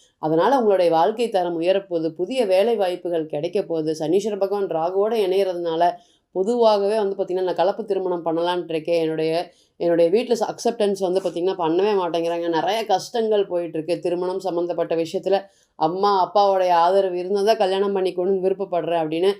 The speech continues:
தொடர்ந்து அவங்களுக்காக பேசிட்டு இருக்கக்கூடிய நபர்கள் அனைவருக்குமே இந்த நேரம் திருமணம் சம்பந்தப்பட்ட சுப நிகழ்ச்சிகளுக்கு இது ஒரு நல்ல நேரமாக இருக்கும். இது சார்ந்த விஷயத்துல என்ன வேணாலும் முயற்சி பண்ணலாம். இத்தனை நாளா பேச முடியல வீட்ல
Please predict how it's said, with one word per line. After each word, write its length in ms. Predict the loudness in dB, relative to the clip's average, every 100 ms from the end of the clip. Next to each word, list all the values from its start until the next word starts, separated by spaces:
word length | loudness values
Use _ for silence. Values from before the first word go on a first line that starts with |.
| -10 _ 0
தொடர்ந்து 520 | 2 4 2 2 4
அவங்களுக்காக 560 | 6 6 4 2 0 0
பேசிட்டு 400 | 0 -2 -2 -2
இருக்கக்கூடிய 320 | -2 -2 -2
நபர்கள் 400 | 0 0 2 2
அனைவருக்குமே 580 | 2 2 0 0 -2 2
இந்த 280 | 2 0 0 2
நேரம் 340 | 0 -4 -6
திருமணம் 440 | -4 -4 -4 -4 -4
சம்பந்தப்பட்ட 680 | -4 -4 -2 -2 -4 0 0 0 _ _ _ -8
சுப 120 | 2 4
நிகழ்ச்சிகளுக்கு 840 | 4 2 0 0 2 2 2 0 -4 -2
இது 120 | -2
ஒரு 120 | 0
நல்ல 220 | 2 2 2
நேரமாக 500 | 2 2 2 2 -2
இருக்கும். 240 | -2 -2
இது 80 | -2
சார்ந்த 300 | 0 0 0
விஷயத்துல 360 | -2 -4 -4 -2
என்ன 300 | -2 0 2
வேணாலும் 300 | 2 2 2
முயற்சி 280 | 2 2 -2
பண்ணலாம். 340 | -4 -2 -2 -2
இத்தனை 240 | 0 2
நாளா 120 | 2
பேச 300 | 2 0 0
முடியல 300 | -2 -2 -2 -4
வீட்ல 300 | -4 0